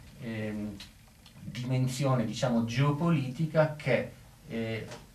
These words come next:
guarda non tanto al cuore della terra, allo Heartland, quanto ai confini, ai confini del mondo.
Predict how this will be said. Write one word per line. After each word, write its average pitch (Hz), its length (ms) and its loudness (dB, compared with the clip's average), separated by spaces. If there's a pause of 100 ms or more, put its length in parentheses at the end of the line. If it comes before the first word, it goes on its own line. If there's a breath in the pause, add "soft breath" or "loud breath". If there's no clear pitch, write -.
(140)
guarda 139 720 8
non 135 240 6
tanto 202 340 6
al 127 200 8
cuore 123 540 8
della 107 260 2
terra, 95 560 -2
allo 110 240 -2
Heartland, - 640 4 (540 loud breath)
quanto 156 420 4
ai 135 160 6
confini, 127 760 2
ai 107 120 -6
confini 110 400 -4
del 104 160 -4
mondo. 98 520 -8